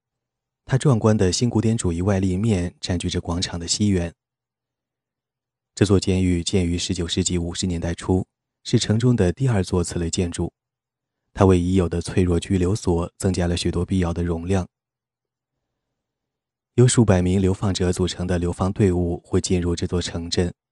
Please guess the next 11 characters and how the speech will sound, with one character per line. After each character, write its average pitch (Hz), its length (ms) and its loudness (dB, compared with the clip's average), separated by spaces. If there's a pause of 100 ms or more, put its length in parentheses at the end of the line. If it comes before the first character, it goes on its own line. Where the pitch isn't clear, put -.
(140)
穿 - 180 -2
过 87 160 2
广 87 240 -2
场， 87 360 -6 (200)
走 107 140 4
进 107 140 4
监 123 200 0
狱 110 60 4
的 87 140 0
大 98 160 -2
门， 87 240 -2